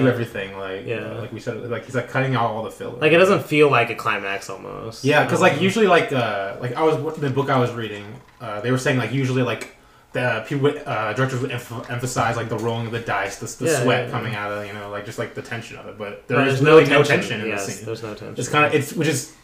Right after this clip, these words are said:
Speaker 2: kinda crazy 'cause, you know, they're winning a bunch of money, but it's just fascinating that he did it in that way, which works really well.
Speaker 1: I think it's almost like the point. Maybe the point is, like,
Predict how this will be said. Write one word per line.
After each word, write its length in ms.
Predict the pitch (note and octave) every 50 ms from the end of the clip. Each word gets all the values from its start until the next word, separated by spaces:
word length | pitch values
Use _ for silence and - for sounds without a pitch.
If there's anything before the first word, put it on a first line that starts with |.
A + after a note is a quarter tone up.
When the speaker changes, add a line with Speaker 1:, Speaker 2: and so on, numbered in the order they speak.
| _ _ - -
Speaker 2:
kinda 160 | D3+ D3+ C#3+
crazy 340 | - - C3 C#3 C#3+ A#2+ A#2
'cause, 240 | - C3 B2 A2 -
you 80 | B2
know, 80 | A#2 G#2+
they're 160 | G2+ A#2+ A#2+
winning 220 | A2+ A#2+ B2 B2+
a 40 | G#2+
bunch 200 | G2 A#2 - -
of 60 | G2 G2+
money, 280 | A#2 B2+ A2+ G2+ - G#2 -
but 360 | G#2+ G2+ G2+ G2 - - - - - - _ _ _ _ _ _ _
it's 80 | - B2+
just 160 | C3 B2 -
fascinating 480 | - A2+ A2 A2+ - A#2+ A2 G2+ G2+ G#2
that 120 | G2 F#2+
he 40 | G#2
did 120 | - G2+ G#2
it 80 | -
in 100 | - -
that 200 | - - - -
way, 180 | - G1+ G1+ - - -
which 520 | C3+ - - - - - - - - - - _ _ _ _ - -
works 300 | A2+ G2+ G2 - - -
really 180 | G#2+ G2 G2 G2+
well. 380 | G#2 G2+ G2 - - - - - - - _ _ -
Speaker 1:
I 100 | - D#3+
think 180 | D#3+ A#3 B3
it's 100 | F#4 - G3+
almost 240 | G3 G3+ G3 F#3+ -
like 160 | E3 D#3+ C3
the 80 | D3+
point. 320 | C#3 - D3 C#3+ C#3+ C#3+ C3+
Maybe 220 | C#3+ D3 D3+ D#3 D#3
the 120 | - C3+
point 240 | B2 C3 C3 C3 C3+
is, 120 | C3 B2
like, 320 | B2 A#2+ A2+ A2+ - -